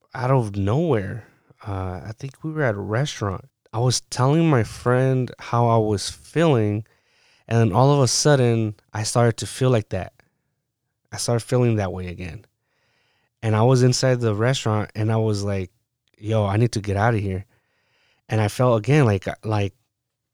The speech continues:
my heart was pounding. Uh, I was feeling, you know, like, hot and cold flashes. Um, and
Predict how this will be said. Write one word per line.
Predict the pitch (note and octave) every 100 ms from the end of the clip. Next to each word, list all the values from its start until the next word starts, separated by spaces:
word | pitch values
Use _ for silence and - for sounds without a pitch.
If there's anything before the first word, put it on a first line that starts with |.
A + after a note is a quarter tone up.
| _ -
my | G#2 G2
heart | E2+ - C3 -
was | B2+ A#2+ - _ _ _
pounding. | - C3 C3 B2+ B2+ B2+ G#2+ -
Uh, | G2+ G2 F#2+ F#2 F2+ F2+ F2+
I |
was | G2 G2
feeling, | - A#2 A2 G#2+
you | G2+
know, | F#2+
like, | F#2 F2
hot | - - - A2 A2+
and | G#2 G2+
cold | - F#2 -
flashes. | A#2+ B2+ C3+ - C3+ B2 - _ _ _ _ _ _ _ _ _ _ _ _ _ -
Um, | G2 D2 G1+ G1+
and | F2+ F#2 F2+ D#2+